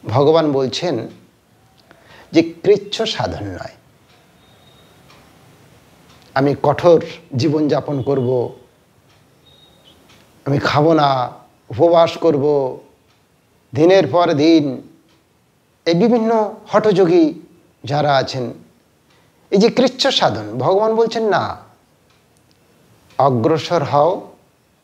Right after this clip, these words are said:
নিষ্কাম কর্ম করো।" কেবল দৃষ্টি রাখতে হবে যে তুমি যে কাজটা করছো, সেই কাজের প্রতি যেন তোমার কোনো আসক্তি না আসে।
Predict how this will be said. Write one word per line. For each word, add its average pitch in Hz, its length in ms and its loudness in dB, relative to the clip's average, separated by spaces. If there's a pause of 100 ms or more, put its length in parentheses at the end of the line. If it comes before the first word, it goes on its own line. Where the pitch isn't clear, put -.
(500)
নিষ্কাম 139 540 0
কর্ম 123 440 0
করো।" 175 360 4 (880)
কেবল 240 420 4
দৃষ্টি 180 560 -2
রাখতে 220 380 -2
হবে 110 320 -10 (1500)
যে 196 140 6
তুমি 233 400 4
যে 185 240 2
কাজটা 220 520 -2
করছো, 202 800 -2 (840)
সেই 180 280 2
কাজের 165 480 0 (120)
প্রতি 196 260 -4
যেন 208 240 -4
তোমার 190 320 -6
কোনো 202 200 -8
আসক্তি 185 800 -4
না 117 140 -2
আসে। 90 400 -8